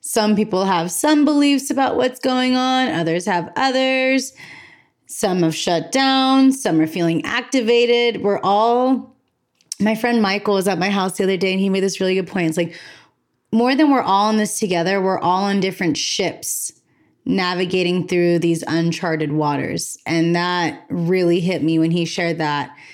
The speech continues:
because all of us are navigating through this and all having different experiences based on where we are, based on how much work we've done, based on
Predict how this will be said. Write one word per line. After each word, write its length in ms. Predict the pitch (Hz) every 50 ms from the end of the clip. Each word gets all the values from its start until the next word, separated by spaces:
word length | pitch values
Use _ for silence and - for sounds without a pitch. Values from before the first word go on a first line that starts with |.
| - - - - - _ _
because 500 | _ 190 202 - 214 196 190 190 180 160 -
all 220 | - 175 190 208
of 80 | 214 202
us 180 | 214 208 208 -
are 120 | 196 185
navigating 720 | 185 180 180 175 175 180 185 185 165 180 175 175 170 175 180
through 340 | 170 170 - 180 175 175 180
this 440 | 170 196 202 208 220 220 220 - - -
and 220 | 160 170 165 -
all 220 | 151 175 175 180 185
having 340 | 175 190 180 180 185 180
different 360 | 165 175 175 170 - 190 180 170
experiences 880 | 160 160 - - - - 170 170 175 185 190 202 196 - 226 220 185
based 340 | - - 165 175 175 - -
on 140 | 185 175 175
where 160 | 170 170 165
we 120 | 170 160
are, 560 | - - 160 151 156 160 170 185 208 220 214 - - - - - - - - -
based 280 | 190 190 185 - -
on 80 | 185 190
how 100 | 185 185
much 240 | 175 170 160 - 160
work 260 | 165 175 180 175 180 214
we've 220 | 196 202 180 165
done, 540 | - 208 196 202 202 208 214 233 226 226 - - - _ _ - - _
based 400 | - 185 190 185 190 196 - -
on 880 | - - 180 190 185 180 180 180 175 175 175 175 175 175 175 165 - -